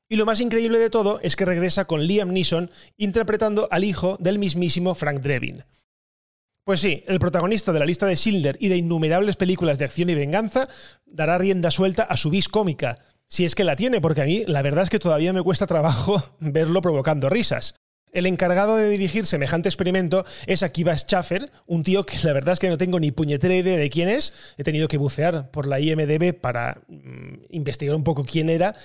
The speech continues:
y resulta que es el responsable de la última película de Chip y Chop,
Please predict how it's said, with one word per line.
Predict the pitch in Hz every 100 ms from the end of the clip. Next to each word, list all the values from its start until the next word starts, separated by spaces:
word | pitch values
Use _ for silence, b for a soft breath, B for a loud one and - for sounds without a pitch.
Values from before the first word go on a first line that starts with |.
| B B
y | 220
resulta | 220 214 214
que | - 185 202
es | - 190
el | 185
responsable | 214 - 196 180 175 175
de | 180
la | 156
última | 151 175 156
película | 160 175 165
de | 131
Chip | 170 143
y |
Chop, | 247 -